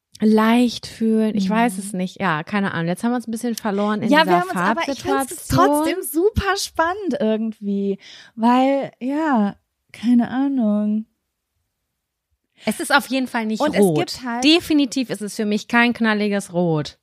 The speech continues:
Speaker 2: Und das Ding ist, was mir grad auch mal so bewusst wird, es gibt so viele verschiedene Art, also eigentlich gibt es nur dieses eine Gefühl Liebe, aber ich finde, im Körper zeigt sich das trotzdem unterschiedlich, weißt du?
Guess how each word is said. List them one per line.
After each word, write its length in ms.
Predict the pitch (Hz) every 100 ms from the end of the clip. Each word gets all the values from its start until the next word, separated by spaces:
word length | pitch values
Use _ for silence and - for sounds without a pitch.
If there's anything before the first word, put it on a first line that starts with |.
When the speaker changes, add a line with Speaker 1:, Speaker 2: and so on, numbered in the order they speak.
| _ -
Speaker 2:
Und 140 | 254
das 220 | 277 269
Ding 160 | 285 330
ist, 140 | 302 -
was 140 | 254
mir 120 | 247
grad 280 | 214 233 247
auch 80 | 226
mal 240 | 233 226
so 160 | 214 220
bewusst 540 | 214 208 240 302 -
wird, 120 | 220 -
es 180 | 214 -
gibt 220 | 226 -
so 200 | 247 254
viele 240 | 262 240
verschiedene 760 | - 220 - 240 247 233 214 -
Art, 240 | 226 233
also 200 | 214 214
eigentlich 480 | - 254 320 - 262
gibt 200 | - 240
es 100 | 247 240
nur 80 |
dieses 260 | 220 208 196 -
eine 280 | 220 262 277
Gefühl 360 | 233 - 226
Liebe, 400 | 202 220 254 320 320 - -
aber 200 | 208 226
ich 100 | 233
finde, 260 | - 262 247
im 160 | 208 -
Körper 640 | 262 294 302 240 233 240 - - _
zeigt 360 | - 254 247 -
sich 220 | 247 -
das 400 | 233 214 214 - _ _ _
trotzdem 500 | - 254 285 - 226
unterschiedlich, 920 | - 247 240 233 196 202 180 185 175 196
weißt 360 | 202 214 -
du? 160 | 277